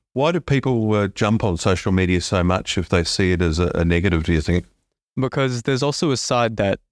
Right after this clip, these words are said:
Speaker 2: just gives us so much positivity, or it resembles such a happy, like, version of our lives that, like, we could possibly achieve, or it's taking us away from the darker things in our life. Like, our lives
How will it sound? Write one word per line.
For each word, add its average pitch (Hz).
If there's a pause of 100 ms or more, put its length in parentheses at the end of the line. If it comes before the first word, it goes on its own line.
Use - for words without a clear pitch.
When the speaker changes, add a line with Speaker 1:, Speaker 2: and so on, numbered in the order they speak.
(120)
Speaker 2:
just -
gives 117
us 110
so 113
much 107
positivity, 104
or 113
it 113 (760)
resembles 135
such -
a 131
happy, 110 (180)
like, 107 (500)
version 120
of 101
our 104
lives 104
that, 104
like, 101
we 113
could 123
possibly 120
achieve, 110
or 104 (420)
it's -
taking 131
us 123
away 113
from 107
the 104
darker 98
things 104
in 104
our 98
life. 92
Like, 107
our 143
lives 101